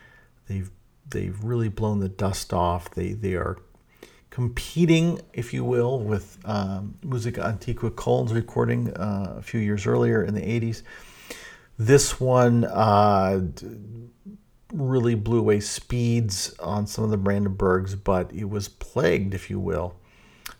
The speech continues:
um, with the, the quality of the sound recording, which is unfortunate because I think there is some incredible things going on in this recording,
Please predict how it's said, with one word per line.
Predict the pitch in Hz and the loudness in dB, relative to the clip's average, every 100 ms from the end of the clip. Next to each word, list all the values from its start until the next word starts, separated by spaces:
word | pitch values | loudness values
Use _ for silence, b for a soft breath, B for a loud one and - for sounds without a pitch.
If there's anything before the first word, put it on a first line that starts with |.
| - | -8
um, | 101 101 98 95 95 98 _ - - | -4 -2 0 -2 -2 -8 _ -20 -16
with | 127 113 - - 107 | -6 -6 -6 -12 -6
the, | 107 98 - | 0 0 -2
the | - | -8
quality | - - 107 107 | -10 -4 -2 -2
of | 98 | -4
the | |
sound | 90 90 90 | -4 0 0
recording, | 90 85 - - 82 - | -2 -8 -8 -8 -8 -12
which | - 87 - - | -12 -12 -12 -12
is | - | -6
unfortunate | 110 - - 147 - - - | -6 -4 0 0 2 -4 -4
because | 107 - 92 | -8 -8 -6
I | 95 | -6
think | 110 104 | -6 -4
there | 101 92 | -2 -2
is | 92 | -4
some | 95 | -6
incredible | 85 107 - - - - - 143 147 113 95 87 | -6 -8 -10 -16 -20 -14 -6 -2 -2 -2 -4 -8
things | - - - - | -8 -8 -8 -10
going | 92 92 | -8 -8
on | 98 | -8
in | |
this | 95 - | -10 -12
recording, | 110 - 101 101 | -14 -10 -8 -8